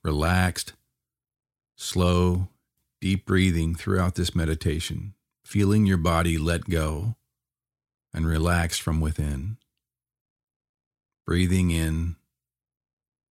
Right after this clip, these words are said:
your mind becoming more calm and relaxed. Breathing out, letting go of any areas of tension.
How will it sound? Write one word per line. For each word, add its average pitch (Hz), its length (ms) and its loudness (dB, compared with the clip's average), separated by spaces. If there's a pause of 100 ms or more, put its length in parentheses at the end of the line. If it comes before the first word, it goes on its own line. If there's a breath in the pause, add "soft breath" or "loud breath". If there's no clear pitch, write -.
(880)
your 78 120 0
mind 90 340 2
becoming 87 460 2
more 90 260 2
calm 92 420 2
and 90 120 2
relaxed. 80 720 -4 (2500)
Breathing 90 400 2
out, 82 300 -2 (2750)
letting 90 320 0
go 90 280 0
of 82 120 -2
any 90 280 0
areas 90 460 -2
of 85 160 -6
tension. 80 540 -4